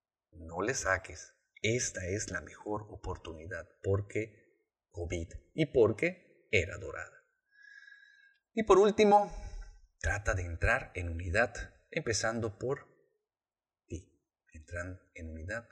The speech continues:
contigo mismo. Como tarea, te dejo. Practica el escuchar a la gente que está en tu casa. Solo escuchar. No trates de resolver sus vidas,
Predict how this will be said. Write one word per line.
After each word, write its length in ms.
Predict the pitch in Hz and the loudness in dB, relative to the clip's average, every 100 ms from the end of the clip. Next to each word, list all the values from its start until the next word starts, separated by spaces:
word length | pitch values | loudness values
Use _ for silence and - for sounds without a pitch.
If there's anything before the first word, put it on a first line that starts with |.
| _ | _
contigo 500 | _ 82 82 87 82 | _ -20 -14 -14 -12
mismo. 400 | 82 - - - _ _ _ _ _ _ _ _ _ | -16 -18 -18 -20 _ _ _ _ _ _ _ _ _
Como 280 | - 175 180 | 0 2 2
tarea, 520 | 143 101 92 107 - _ _ - | 0 0 -2 -6 -12 _ _ -8
te 120 | 87 | -8
dejo. 240 | 76 - _ _ _ _ _ _ _ _ _ _ _ | -10 -16 _ _ _ _ _ _ _ _ _ _ _
Practica 800 | - 78 - 87 - 92 90 - - | -12 -12 -8 -8 -6 -8 -8 -12 -14
el 140 | 92 | -10
escuchar 720 | 90 - 90 - 110 131 - _ _ - | -10 -12 -12 -8 -6 -8 -14 _ _ -14
a 60 | |
la 120 | 87 - | -12 -10
gente 400 | 113 117 107 101 | -10 -10 -12 -12
que 100 | 95 | -12
está 220 | - 85 | -10 -10
en 120 | 85 | -10
tu 120 | - 92 | -12 -12
casa. 380 | 90 87 - - _ _ _ _ _ _ _ _ _ | -12 -12 -16 -20 _ _ _ _ _ _ _ _ _
Solo 500 | - - 120 117 107 | -10 0 2 4 2
escuchar. 600 | 95 - 90 - 80 78 - _ _ _ _ _ _ _ | 0 -2 -8 -8 -8 -10 -14 _ _ _ _ _ _ _
No 300 | 98 92 107 | 0 0 2
trates 560 | - 101 104 - 98 98 | 4 4 4 2 -2 0
de 140 | 92 | -4
resolver 500 | 82 80 85 82 87 | -4 -8 -8 -6 -6
sus 300 | 87 85 80 | -6 -6 -2
vidas, 500 | - 127 110 - - | 0 2 0 -8 -18